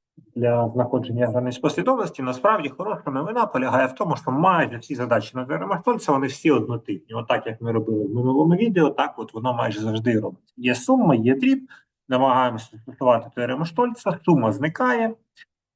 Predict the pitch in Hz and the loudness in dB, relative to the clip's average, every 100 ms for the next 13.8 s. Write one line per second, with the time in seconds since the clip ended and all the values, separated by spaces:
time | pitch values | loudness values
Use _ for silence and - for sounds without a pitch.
0 | _ 131 131 131 131 131 131 131 - _ | _ 0 2 2 2 -2 -4 -8 -14 _
1 | 156 202 190 117 - 131 131 131 113 113 | -4 0 2 0 -2 0 0 -2 -4 -6
2 | 135 127 120 117 110 117 104 - 113 107 | -4 -4 -4 -4 -4 -4 -4 -2 -2 -2
3 | 107 104 104 107 107 110 107 113 107 - | -4 -6 -2 -2 -2 -2 -2 -2 -2 -2
4 | 104 87 - - _ _ _ _ - 147 | -8 -8 -12 -20 _ _ _ _ -2 0
5 | - 156 - - _ _ _ 185 190 165 | 2 0 -2 -18 _ _ _ 2 4 4
6 | 147 127 _ - 143 147 139 123 - 139 | 2 0 _ -2 2 4 2 2 0 0
7 | 131 120 160 131 139 135 139 - 123 107 | 0 -2 -4 -2 -2 -2 -4 -4 -4 -2
8 | 107 - - 143 - 160 160 165 170 165 | -4 -6 -12 -14 -4 -2 -2 -4 -6 -8
9 | 123 131 123 110 95 113 - 110 101 113 | -2 -2 0 0 0 -2 -4 -4 0 0
10 | - 113 110 202 202 160 151 - - _ | 0 -2 0 -2 0 0 0 -6 -18 _
11 | _ _ - 113 117 117 - 110 110 117 | _ _ 0 2 4 0 -2 -2 2 4
12 | 196 214 165 - - - 156 147 139 139 | 4 4 0 -4 -16 -2 2 2 0 -2
13 | 135 131 127 135 120 - 113 - | -4 -4 -8 -6 -6 -2 -2 -2